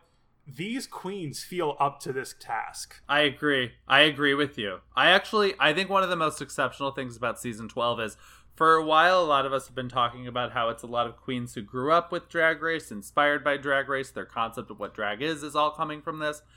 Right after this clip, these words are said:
Speaker 2: And some of them feel like they learned drag to win at this show, but that doesn't make them compelling artists as, as a whole. Whereas this season feels like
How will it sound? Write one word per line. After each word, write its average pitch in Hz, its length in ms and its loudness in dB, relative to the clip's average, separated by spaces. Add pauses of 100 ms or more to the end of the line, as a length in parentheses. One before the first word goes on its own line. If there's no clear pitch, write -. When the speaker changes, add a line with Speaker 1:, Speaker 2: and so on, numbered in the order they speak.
(220)
Speaker 2:
And 123 280 -2
some 170 180 4
of 170 60 0
them 151 160 -2
feel 139 260 0
like 123 240 0 (380)
they 131 180 2
learned 135 320 0
drag 120 440 0
to 110 160 -12 (120)
win 117 400 -6
at - 300 -8
this 113 180 -4
show, 113 640 -2 (320)
but 110 100 -10
that 117 180 0
doesn't 113 260 -10
make 107 200 -8
them 107 160 -8
compelling 104 480 -4
artists 104 420 -6
as, 101 140 -8 (240)
as 101 160 -6
a 98 100 -4
whole. 160 600 -4 (500)
Whereas 123 480 4
this 135 260 -4
season 147 380 -6
feels 123 420 -2
like 110 400 -2